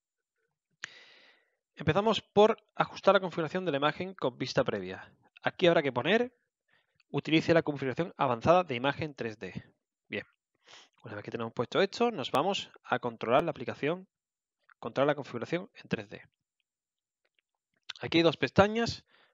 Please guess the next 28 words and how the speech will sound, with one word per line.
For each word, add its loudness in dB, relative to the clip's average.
la 0
global 6
y -6
la 4
configuración 0
de -2
programa. -4
Eh, 6
podríamos 2
configurar 2
aquí 0
el -4
juego 2
que -2
más -2
usemos -4
y -6
aquí -2
la 6
global. 0
Yo 0
voy 6
a 2
hacer -4
una 0
global, 4
pero 2
haré 2